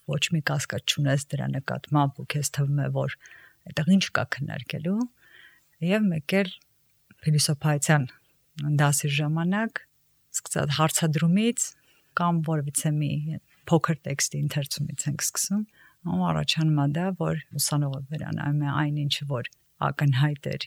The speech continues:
և ընդհանրապես մտածողությունից դուրս էր մնացել, և մտածում եմ, որ դա ուրեմն հարց է, որը պետք է քննարկել,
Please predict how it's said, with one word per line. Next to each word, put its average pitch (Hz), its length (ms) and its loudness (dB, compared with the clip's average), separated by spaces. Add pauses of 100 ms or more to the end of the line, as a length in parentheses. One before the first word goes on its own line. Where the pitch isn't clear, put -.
(120)
և 143 320 -4
ընդհանրապես 143 760 -2
մտածողությունից 143 720 0
դուրս 143 280 0
էր 143 180 -4
մնացել, 175 600 -4 (560)
և 196 320 2
մտածում 165 380 0
եմ, 190 60 4
որ 143 160 4
դա 165 220 0
ուրեմն 190 480 2
հարց 139 240 0
է, 190 100 -2
որը 185 220 -2
պետք - 260 -6
է 185 80 -2
քննարկել, 180 580 -2